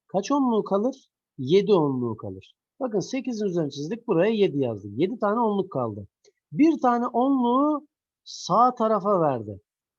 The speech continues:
Bu sayım dörttü. Buradan on gelirse sayım ne olur? On dört olur.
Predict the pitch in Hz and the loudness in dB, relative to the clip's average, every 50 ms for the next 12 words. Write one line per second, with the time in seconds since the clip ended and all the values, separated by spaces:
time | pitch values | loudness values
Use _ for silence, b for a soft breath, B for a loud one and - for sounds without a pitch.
0 | _ 151 165 233 220 - 262 262 262 285 277 269 233 277 269 254 240 247 _ _ | _ -6 -4 -4 0 0 0 2 2 2 2 2 2 4 2 2 2 -2 _ _
1 | - 131 107 95 - _ _ _ _ _ _ _ - 143 165 220 214 202 269 269 | -6 -6 -6 -6 -12 _ _ _ _ _ _ _ -4 0 0 0 2 2 0 0
2 | 254 - - 196 214 254 262 247 214 226 226 220 196 165 - 143 117 - - 190 | 0 0 2 4 4 4 4 2 2 2 0 0 0 -2 -4 -8 -6 -4 -4 -2
3 | 226 254 254 254 262 269 226 190 190 262 285 - - _ _ _ _ _ _ - | -2 -2 -2 0 0 2 2 2 2 2 0 -2 -4 _ _ _ _ _ _ 2
4 | 220 226 220 196 170 143 131 120 110 - - 107 98 101 - | 4 4 4 4 2 2 0 0 -2 -6 -10 -12 -12 -14 -16